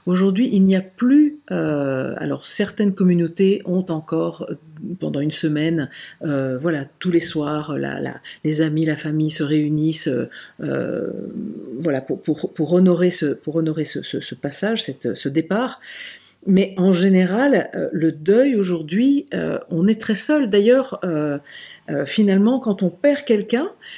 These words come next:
comme il n'y a plus, euh, avant, il y avait encore, euh, euh, des signes vestimentaires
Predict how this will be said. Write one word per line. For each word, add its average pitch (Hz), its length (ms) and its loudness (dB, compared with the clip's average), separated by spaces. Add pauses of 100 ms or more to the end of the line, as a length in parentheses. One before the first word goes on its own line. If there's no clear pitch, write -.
(160)
comme 233 180 4
il 233 120 8
n'y 220 100 8
a 220 60 4
plus, 277 640 4
euh, 170 260 0
avant, 185 300 0
il 349 100 2
y 247 60 6
avait 202 100 2
encore, 208 460 0
euh, 160 260 0 (300)
euh, 143 240 0
des 147 160 0
signes 294 380 6
vestimentaires 262 920 0